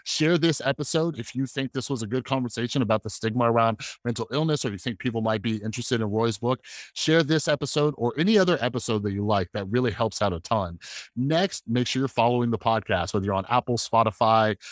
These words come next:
follow it, subscribe, whatever it is. And if you're not listening to it on Apple, that's all right, because the last thing you could do that really helps out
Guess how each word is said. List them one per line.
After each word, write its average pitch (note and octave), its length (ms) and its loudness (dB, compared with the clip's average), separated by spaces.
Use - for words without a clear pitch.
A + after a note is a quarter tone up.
follow C3+ 380 2
it, - 100 -6
subscribe, A#2 680 2
whatever G#2+ 400 0
it F#2 80 -2
is. D#2 260 -10
And D#3 480 4
if C#3+ 140 0
you're D#3 100 6
not F#3 320 4
listening B2 520 2
to A#2 180 0
it G#2+ 60 4
on G#2 180 0
Apple, G#2 480 -2
that's D#3+ 280 -2
all D#3+ 300 6
right, D#3+ 340 2
because D3+ 380 2
the C#3 100 4
last D#3+ 320 0
thing F#3+ 120 2
you E3+ 120 0
could D3+ 140 0
do C3 140 4
that G#2 100 0
really A#2 320 -2
helps B2 300 0
out G2+ 260 2